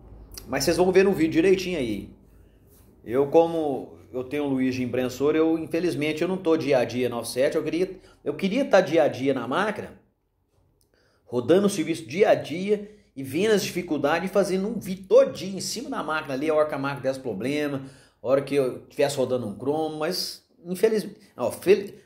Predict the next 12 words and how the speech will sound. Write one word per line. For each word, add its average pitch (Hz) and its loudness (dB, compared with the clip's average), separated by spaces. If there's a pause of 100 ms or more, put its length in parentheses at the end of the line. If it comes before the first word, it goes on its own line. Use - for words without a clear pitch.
(120)
por 262 -2
um 302 2
lado, 147 2
felizmente, 170 0
né, 208 0
porque 143 -2
graças 147 0
a 131 4
Deus 120 0
eu 110 -6 (180)
consigo 131 -6
pagar, 113 -6